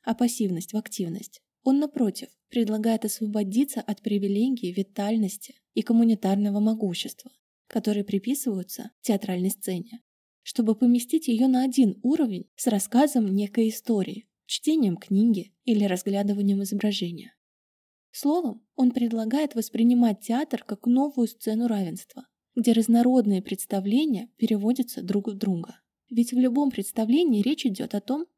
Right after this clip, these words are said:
чтобы связать то, что мы знаем, с тем, чего мы не знаем, чтобы быть одновременно исполнителями, демонстрирующими свои компетенции, и зрителями,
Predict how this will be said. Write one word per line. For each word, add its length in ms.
чтобы 320
связать 480
то, 320
что 240
мы 160
знаем, 420
с 100
тем, 340
чего 240
мы 120
не 220
знаем, 340
чтобы 320
быть 240
одновременно 840
исполнителями, 960
демонстрирующими 1080
свои 220
компетенции, 800
и 100
зрителями, 720